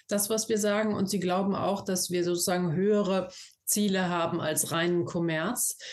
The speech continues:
Ähm, aber man muss diese Prozesse und das Datenabfragen dann trotzdem transparent gestalten, weil wir wollen denen ja überhaupt nichts Böses. Wir wollen auch keine große Datenkrake sein,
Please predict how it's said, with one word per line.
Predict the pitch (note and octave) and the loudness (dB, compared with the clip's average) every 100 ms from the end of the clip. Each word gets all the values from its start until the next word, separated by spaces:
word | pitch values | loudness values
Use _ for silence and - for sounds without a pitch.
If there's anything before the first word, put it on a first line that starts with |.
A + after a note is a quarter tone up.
| - - | -14 -6
Ähm, | F3+ F3+ F3+ F#3 F3+ F3 - | 0 2 2 2 0 -2 -4
aber | E3+ F3 F#3 | -4 0 2
man | F3+ F3+ | 2 2
muss | F#3+ - | 0 0
diese | G3 E3+ F3+ | -2 0 -2
Prozesse | - E3+ - A3 F3+ E3 | -2 -2 0 2 2 2
und | E3 | 0
das | D#3+ - | 0 0
Datenabfragen | D#3+ E3 F3 G3 F#3+ - D#3 D#3 D3+ | -2 0 -2 -2 -4 -2 0 2 0
dann | D3+ D#3+ | 0 0
trotzdem | F3 - - E3+ E3+ | -2 -2 0 0 0
transparent | F3 E3+ E3+ D3+ C#3+ C#3+ F3+ F#3+ | -2 -2 0 0 2 2 0 0
gestalten, | E3+ - - D3 E3+ G#3 C4+ E4+ - - - | -2 -2 0 0 0 0 -2 -4 -6 -12 -2
weil | E3+ | 0
wir | E3 E3 | 2 2
wollen | F#3 B3+ | 2 4
denen | C#4 A3 | 4 4
ja | F3 D3 | 4 2
überhaupt | D#3 D#3+ - | 2 0 -2
nichts | D3+ - - | -4 -4 -2
Böses. | D3 C#3+ A#3 - | 0 2 0 2
Wir | E3 | 0
wollen | E3 G3 | 2 2
auch | G#3 G#3 | 0 -2
keine | F3 E3 E3 | -2 -2 -2
große | D#3+ E3 E3+ | 0 0 0
Datenkrake | D3 D3 E3 G#3 F#3+ F#3 G3+ | 0 0 0 -2 -2 -2 -2
sein, | F#3 F3+ G3 | 0 0 0